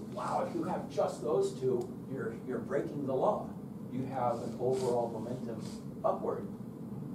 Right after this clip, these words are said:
That's no good. Well, the problem is resolved by including the neutrino. So the neutrino is, has momentum down and to the left, and, and the problem is solved.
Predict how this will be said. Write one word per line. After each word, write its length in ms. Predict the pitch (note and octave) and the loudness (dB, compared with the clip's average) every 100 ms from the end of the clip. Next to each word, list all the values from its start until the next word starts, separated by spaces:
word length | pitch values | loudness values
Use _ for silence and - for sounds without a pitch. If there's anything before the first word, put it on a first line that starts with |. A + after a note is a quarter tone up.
| - | -6
That's 220 | - - - | -6 -6 -4
no 140 | A#2+ | 0
good. 260 | - - - - - - - - - - - - - - - | 2 2 0 -8 -8 -8 -8 -8 -8 -8 -8 -6 -8 -8 -2
Well, 400 | - E3 - - - | 6 6 6 2 -4
the 100 | B2 | -2
problem 720 | C3 F3+ F3 D3 C3+ - - | 4 4 4 4 2 0 -4
is 100 | - | -4
resolved 600 | A2+ A#2+ - - - - | -4 0 4 4 4 0
by 140 | A2 G#2+ | -2 -2
including 500 | A2+ - B2 A#2 A2+ | -2 -2 0 0 -2
the 100 | A2 | -2
neutrino. 520 | A#2 - G3 - - | -2 -2 -2 -2 -4
So 120 | - - | -6 -6
the 60 | - - | -6 -6
neutrino 680 | - F#3 E3+ A#2+ A2+ A2+ - - - A2+ | -6 -4 -2 2 2 0 -2 -8 -6 -2
is, 300 | A2+ A2+ - A2 | -2 -2 -4 -2
has 280 | G#2 - - - - | -2 -2 -6 -8 -4
momentum 580 | A#2 A2+ A2+ G#2+ G2+ G2+ | 0 0 0 -2 -2 -2
down 320 | G#2+ G2 G2+ | 0 -2 -2
and 160 | F#2+ - | -2 -4
to 140 | - | -4
the 80 | - | -4
left, 320 | - F#2 F#2 - - - - - - | -4 -4 -4 -6 -8 -6 -8 -8 -6
and, 480 | - - - - - | -4 -4 -4 -4 -6
and 120 | - - | -6 -6
the 140 | - | -6
problem 540 | - - - - - - - | -4 -4 -4 -4 -4 -4 -6
is 80 | - | -6
solved. 400 | - - - - | -6 -4 -4 -4